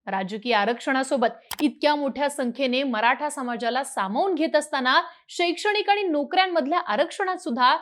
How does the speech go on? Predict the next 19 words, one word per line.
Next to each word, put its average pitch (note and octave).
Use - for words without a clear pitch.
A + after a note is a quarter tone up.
ओबीसी C4
समाजाला A3
स्पर्धक A3
तयार A#3
होताना F#3+
दिसतोय. G3+
साहजिकच C4+
कितीही G#4
नाही G4
म्हटलं E4+
तरी B3
ओबीसी B3+
समाजाचा G#3+
असंतोषाचा G#3
सामना C#4+
हा A3+
सरकारला G#3+
आगामी A#3+
लोकसभेत G3+